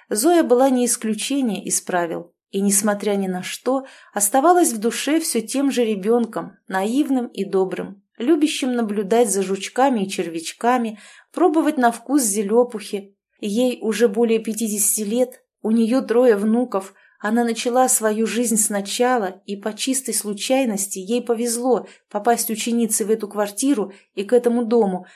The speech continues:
но, тем не менее, она не перестаёт восхищаться новым днём, новым листочком орхидеи и новой информацией, полученной от дома.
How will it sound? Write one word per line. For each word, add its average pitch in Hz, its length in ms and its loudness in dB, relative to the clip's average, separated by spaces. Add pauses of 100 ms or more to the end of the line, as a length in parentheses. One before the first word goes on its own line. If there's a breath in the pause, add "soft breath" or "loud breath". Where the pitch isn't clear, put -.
(300 loud breath)
но, 202 100 -4
тем 220 320 -2
не 208 80 -2
менее, 185 580 -4
она 220 240 0
не 233 140 2
перестаёт 226 720 0
восхищаться 233 840 0
новым 202 440 0
днём, 202 420 -4 (300 loud breath)
новым 320 320 4
листочком 254 720 0
орхидеи 233 880 -4 (140)
и 202 120 -2
новой 240 460 0
информацией, 196 880 0
полученной 185 720 -2
от 170 160 -10
дома. 165 400 -4